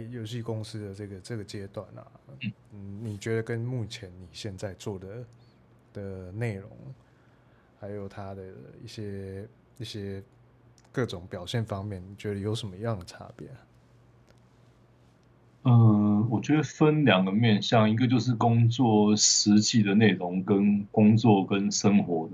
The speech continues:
Speaker 2: 的差异吧。工作实际的内容来说的话，我觉得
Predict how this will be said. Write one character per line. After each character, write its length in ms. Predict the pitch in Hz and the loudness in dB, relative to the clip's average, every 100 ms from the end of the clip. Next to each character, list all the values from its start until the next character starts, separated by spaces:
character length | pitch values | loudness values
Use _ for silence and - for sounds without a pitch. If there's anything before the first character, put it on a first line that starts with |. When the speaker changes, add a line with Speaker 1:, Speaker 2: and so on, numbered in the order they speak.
| 87 | -8
Speaker 2:
的 80 | 90 | -8
差 320 | - 92 85 | 2 2 2
异 80 | 87 - _ | -8 -14 _
吧。 100 | - 120 113 _ _ _ _ _ _ | -12 -10 -12 _ _ _ _ _ _
工 160 | - 160 | 4 6
作 180 | 165 151 | 8 6
实 300 | 120 - 120 | 4 4 6
际 200 | 117 139 | 6 6
的 60 | |
内 160 | 120 135 | 6 4
容 200 | 107 95 | 4 2
来 140 | 92 | -2
说 280 | 95 - 113 | -4 2 4
的 120 | 104 | 4
话， 200 | 98 113 | 2 2
我 140 | 95 90 | 0 -4
觉 180 | - 92 | -6 -2
得 460 | 104 95 95 92 | 0 0 0 -4